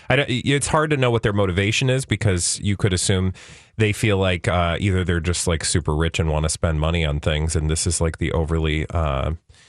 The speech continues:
unnecessary way to go about it. But, um, or it could just be that they don't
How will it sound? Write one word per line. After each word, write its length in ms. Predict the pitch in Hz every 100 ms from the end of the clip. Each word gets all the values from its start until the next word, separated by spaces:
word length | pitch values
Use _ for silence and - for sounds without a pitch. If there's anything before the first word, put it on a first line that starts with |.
| _ _
unnecessary 680 | 95 90 82 101 - 92 82
way 140 | 82
to 80 | 80
go 180 | 80 78
about 320 | 76 95 95
it. 160 | 80 -
But, 220 | 95 - -
um, 220 | 90 82
or 260 | 143 165 127
it 60 |
could 160 | 123 120
just 180 | 107 -
be 120 | 110
that 180 | 95 92
they 140 | 95
don't 340 | 87 92 85